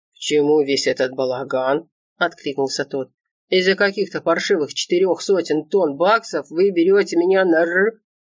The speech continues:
блефуете? Лепите из мухи дрозофила, понимаете ли, слона индийского? Разве мы раньше не могли договориться по бартеру, по взаимозачету, наконец? Что хотите, говорите прямо, а не разводите тут эти самые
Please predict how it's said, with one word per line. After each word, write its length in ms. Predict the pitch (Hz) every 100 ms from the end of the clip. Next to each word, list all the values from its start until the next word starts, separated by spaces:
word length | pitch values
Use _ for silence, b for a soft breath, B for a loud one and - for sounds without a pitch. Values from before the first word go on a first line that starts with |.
| _
блефуете? 880 | 202 220 226 220 247 220 165 - 127 _ _ _ _ -
Лепите 500 | 220 226 220 220 220
из 100 | 208
мухи 240 | 214 214
дрозофила, 640 | 208 208 220 208 233 202
понимаете 520 | 196 208 214 208 196 214
ли, 100 | 196
слона 520 | 226 214 214 240 240
индийского? 680 | 170 151 131 - 139 139 _ _ -
Разве 520 | 170 180 175 165 180
мы 240 | 180 180 180
раньше 400 | 190 196 190 196
не 80 |
могли 380 | 185 185 180 185
договориться 580 | 180 180 185 185 175 180
по 180 | 180 175
бартеру, 640 | 180 202 208 185 147 160 _ _
по 180 | 208 208
взаимозачету, 920 | 196 202 202 208 202 208 202 240 208
наконец? 580 | 160 147 156 151 143 - _ _ _ _ _
Что 320 | - - 247
хотите, 400 | 220 180 151 156
говорите 420 | 156 170 208 202
прямо, 360 | 190 196 175 160
а 40 |
не 100 | 160
разводите 520 | 170 175 190 185 165 165
тут 160 | 160
эти 200 | 160 156
самые 540 | 160 180 156 143 135